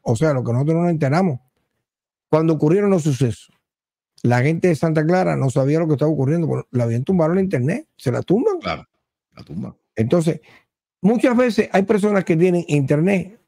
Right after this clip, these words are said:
Speaker 1: y la internet no tiene la velocidad porque la degradan para poder ver un video.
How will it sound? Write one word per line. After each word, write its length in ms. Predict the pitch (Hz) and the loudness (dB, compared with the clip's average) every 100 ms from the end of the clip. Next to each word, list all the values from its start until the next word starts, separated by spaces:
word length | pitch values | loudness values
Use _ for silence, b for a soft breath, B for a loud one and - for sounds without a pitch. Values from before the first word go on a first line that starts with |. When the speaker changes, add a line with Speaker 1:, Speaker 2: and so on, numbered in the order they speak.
| _ _ _ _ | _ _ _ _
Speaker 1:
y 80 | 131 | 0
la 80 | 131 | 0
internet 420 | 131 131 156 185 | 0 0 2 2
no 100 | 175 | 0
tiene 240 | 156 180 170 | 0 0 2
la 120 | 143 | 0
velocidad 580 | 139 131 - 135 170 156 | 0 -2 0 0 2 0
porque 240 | 135 135 | -2 0
la 160 | 135 131 | 0 0
degradan 640 | 131 143 170 170 131 143 _ _ _ _ _ _ _ _ _ _ _ _ _ - | 0 0 2 0 -2 -8 _ _ _ _ _ _ _ _ _ _ _ _ _ -2
para 280 | 151 147 | 0 0
poder 280 | 139 160 196 | 2 2 2
ver 180 | 185 220 | 2 2
un 80 | 214 | 2
video. 500 | 208 220 233 165 | 2 2 0 -4